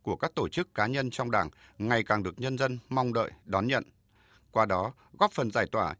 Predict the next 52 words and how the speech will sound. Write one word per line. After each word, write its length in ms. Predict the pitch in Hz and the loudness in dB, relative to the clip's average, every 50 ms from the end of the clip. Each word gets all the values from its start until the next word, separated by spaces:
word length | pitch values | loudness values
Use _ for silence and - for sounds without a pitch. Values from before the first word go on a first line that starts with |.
| _ - | _ -10
những 240 | - 127 104 139 180 | -10 -8 -6 -4 -4
bức 120 | 202 196 | -4 -4
xúc 180 | - - 190 190 - | -2 -4 -4 -4 -4
trong 220 | - 147 135 127 | -4 -4 -4 -4
dư 140 | 123 139 156 | -2 -2 0
luận 180 | 151 147 - - | 0 0 0 -2
xã 160 | - - - | -2 -4 -2
hội, 240 | 135 143 117 78 - _ _ _ - - - _ _ - | -2 -2 -2 -2 -4 _ _ _ -20 -20 -20 _ _ -6
cho 180 | - - 131 | -2 0 0
thấy 200 | 120 117 104 107 | 0 2 0 -2
cơ 200 | 127 - - 147 | -2 0 -2 -2
quan 200 | 139 - 143 135 | 0 0 0 0
kiểm 240 | 123 - - 123 - | 0 0 -2 -2 -2
tra 200 | - - 131 127 | 0 0 0 0
giám 200 | 120 110 113 110 | 2 0 -2 0
sát 200 | - - 180 - | 0 0 -2 0
của 100 | - 127 | 0 0
Đảng 180 | 101 101 90 76 - _ - - - | 2 2 2 2 -2 _ -20 -14 -6
đang 220 | 123 123 131 127 | -2 0 0 0
phát 220 | - - 175 170 | 0 -4 -4 -4
huy 220 | - - 160 156 147 | -4 -4 -4 -4 -2
tốt 220 | - - 190 190 - | 0 -2 -2 0 0
vai 160 | 156 151 135 | -2 -2 0
trò, 300 | 123 - 113 101 90 73 - _ - - - | 0 0 0 0 0 -2 -6 _ -20 -20 -10
xứng 240 | - - 131 127 | -4 -2 -2 0
đáng 280 | 123 120 104 104 135 160 165 _ - | 2 2 0 0 -2 -6 -12 _ -8
với 120 | - 104 117 | -4 -2 -2
niềm 220 | 135 139 107 82 | 0 0 -2 -2
tin 260 | - - 139 135 123 | 0 0 0 0 0
của 140 | 110 - - | -4 -6 -6
nhân 180 | 73 78 92 101 | -6 -4 -4 0
dân. 200 | 123 123 120 104 - _ _ _ _ _ _ _ _ _ _ - - - - - _ - | 0 -2 -2 -4 -10 _ _ _ _ _ _ _ _ _ _ -20 -20 -20 -20 -20 _ -8
Chỉ 140 | - 120 | -4 -2
tính 200 | 101 - 113 123 | -2 0 -2 -2
riêng 200 | 139 165 180 170 151 | 0 0 0 0 0
trong 160 | - 165 151 | -2 -2 -2
quý 160 | - - 135 | -2 -2 0
một 200 | 147 170 151 120 - - _ - | 0 2 0 0 -2 -6 _ -8
năm 180 | - 120 135 | -6 -6 -4
hai 160 | 139 143 143 135 | -4 -4 -2 0
nghìn 220 | 117 107 95 76 | 0 0 0 -2
không 180 | - - 113 104 | -6 -10 -8 -4
trăm 180 | - 127 120 | -4 -2 -2
hai 120 | 123 127 123 | 0 -2 -2
mươi 60 | 120 | 0
hai, 240 | 131 131 127 120 107 _ - - - - - - _ - | 0 0 0 0 -2 _ -18 -20 -20 -20 -20 -20 _ -4
hai 140 | - 165 175 | 0 0 2
mươi 120 | 170 165 | 2 0
sáu 240 | 151 - - 131 139 | -4 0 0 -2 -2
tổ 160 | 139 - 135 | 0 -2 -4
chức 160 | 95 - 185 123 | -4 -4 -4 0
Đảng 200 | - 123 98 | 2 0 0